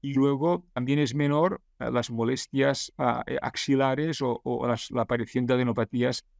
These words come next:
axilares reactivas que pueden aparecer en una quinta parte de los pacientes. Y con respecto a los síntomas sistémicos, ¿no? Los más importantes,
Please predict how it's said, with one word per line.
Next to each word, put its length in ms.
axilares 640
reactivas 680
que 80
pueden 240
aparecer 480
en 80
una 160
quinta 340
parte 480
de 240
los 220
pacientes. 580
Y 120
con 160
respecto 560
a 40
los 200
síntomas 500
sistémicos, 760
¿no? 160
Los 180
más 240
importantes, 1000